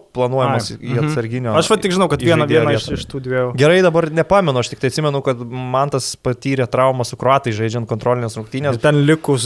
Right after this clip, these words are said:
Speaker 2: gal penkioms dienom.
Speaker 1: Plaukus rovėmės tada, nes, nu, rinktinė žiauriai pri-, nebuvo kito žaidėjo, nuo kurio komanda būtų taip stipriai priklausoma, kiek nuo Manto Kalniečio, kuris turi žaisti pas Kazlauską trisdešimt dvi, trisdešimt penkias minutės ir
Speaker 2: Bet visai gerai suėjo
Speaker 1: Labai
Speaker 2: turnyras.
Speaker 1: gerai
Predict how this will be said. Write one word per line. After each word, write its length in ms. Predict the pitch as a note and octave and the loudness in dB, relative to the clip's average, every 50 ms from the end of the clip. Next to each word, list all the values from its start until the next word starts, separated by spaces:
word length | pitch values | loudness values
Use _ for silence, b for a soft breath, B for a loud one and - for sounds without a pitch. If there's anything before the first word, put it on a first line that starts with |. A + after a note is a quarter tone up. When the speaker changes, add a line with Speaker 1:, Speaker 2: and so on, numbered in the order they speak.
| A#2+ | 0
Speaker 2:
gal 220 | B2+ B2 B2 A#2+ A#2 - - - _ - | 0 0 0 0 -2 -6 -10 -16 _ -4
penkioms 480 | C3+ B2 A#2+ - C3+ C3+ C#3+ C#3+ B2 A#2+ | -4 -4 0 0 0 2 2 0 0 0
dienom. 320 | A#2 A#2+ B2+ B2 C3 C3 | 0 0 0 0 2 2
Speaker 1:
Plaukus 380 | C3 C3 C#3 C3 - A#2+ A2 A2+ | 4 4 4 2 2 -2 -2 2
rovėmės 460 | A#2+ B2+ C3 C3+ C3 C3 B2 A#2 - - - B2+ B2 A#2+ G#2+ - | 2 2 2 2 2 0 -2 -4 -4 -8 -10 -8 -8 -8 -6 -6
tada, 240 | B2 A#2 A#2+ B2+ B2+ B2 A#2+ A#2+ A#2 A2+ A2 A2+ - | -6 -2 0 2 2 4 2 2 0 -2 -4 -8 -14
nes, 400 | - - A2+ A#2 A#2 A2+ A2 - - - - - _ | -18 -14 -10 -8 -6 -6 -6 -8 -10 -10 -14 -16 _
nu, 220 | - C3 B2 B2 A#2 A2+ | -14 -10 -8 -8 -6 -6
rinktinė 400 | B2 A#2 A2 - C3+ B2+ B2 A#2 A2+ G#2+ - _ - | -6 -8 -6 -6 -4 -2 0 -2 -2 -4 -6 _ -14
žiauriai 500 | B2 A2+ A2 A2+ C3+ C3 B2+ A2+ G#2+ G#2+ - | -12 -8 -4 0 0 0 0 0 -4 -6 -8
pri-, 100 | A2 G#2 - - B2 C#3 C#3+ D3 D3 D3 D3 D3+ | -12 -14 -12 -16 -14 -10 -6 -4 -2 0 2 2
nebuvo 300 | D3 C3+ D#3+ E3+ D#3+ C3+ - | 2 2 4 4 4 4 4
kito 180 | E3+ D#3+ D#3 C3+ A#2+ | 2 0 2 0 0
žaidėjo, 240 | B2+ B2+ C#3+ C#3+ C#3 C3 | 0 2 2 2 2 0
nuo 80 | B2 - | -2 -2
kurio 160 | C3+ B2 B2+ B2 - | 0 0 0 0 -2
komanda 340 | B2 A#2+ B2 C3 C3+ B2+ A#2+ | -2 -2 -2 0 0 0 0
būtų 220 | B2 A#2+ A2+ A#2 | 0 -2 -2 0
taip 160 | C3 C3+ C3 - | 0 0 0 -2
stipriai 300 | - B2+ - B2 A#2 - | -6 -6 -6 -6 -4 -6
priklausoma, 480 | A#2 - - B2+ C#3+ C#3+ - D3+ C3+ B2+ | -8 -4 0 0 0 0 0 -2 -4 -4
kiek 220 | - B2+ - C3 | -4 -6 -4 -4
nuo 80 | B2+ C3 | -2 -2
Manto 240 | C3+ C3 B2 B2 - | -2 -2 -2 -4 -4
Kalniečio, 400 | B2+ B2 C3 C#3+ C#3 C3 - G#2+ - | -4 -4 -2 -2 -2 -4 -4 -8 -8
kuris 180 | A#2 A2 G#2+ - | -8 -8 -8 -8
turi 160 | B2+ A2 A2 G#2+ | -10 -8 -6 -4
žaisti 240 | A#2+ B2 A2+ - - _ _ _ | -4 -4 -4 -8 -14 _ _ _
pas 160 | - A#2+ A2+ - | -6 -6 -4 -2
Kazlauską 540 | B2 A2+ A2 B2 B2 A#2+ - - A#2+ G#2+ - | -4 0 2 2 2 2 0 -2 -4 -4 -2
trisdešimt 480 | - B2+ A#2+ A#2 A#2 A2+ - A#2 A2+ | -4 -4 -2 -2 -4 -4 -6 -6 -6
dvi, 140 | A2+ A#2 B2+ - | -4 -4 -4 -4
trisdešimt 380 | A#2+ A2+ A2+ A2+ - - - - | -4 -4 -4 -4 -4 -4 -4 -2
penkias 300 | B2+ B2 - A2 G#2+ - | -2 -2 -2 -6 -8 -6
minutės 380 | A#2+ A#2+ B2+ B2+ C3 A#2+ A2 - | -4 -4 -4 -2 -4 -4 -4 -4
ir 140 | A#2+ A2 F3+ | -4 -4 -4
Speaker 2:
Bet 100 | D#3+ G3 | -2 -2
visai 240 | A3+ - A#3+ A#3 A3+ G3 | -2 0 0 0 2 2
gerai 160 | F#3+ F#3 F#3 | 2 2 2
suėjo 220 | - - C#3 B2+ B2 C3 | 2 2 2 2 4 4
Speaker 1:
Labai 220 | B2+ B2 D3 G3 G#3 | 4 4 4 4 6
Speaker 2:
turnyras. 60 | G3 G3 | 6 4
Speaker 1:
gerai 180 | E3 C3+ B2 | 4 4 4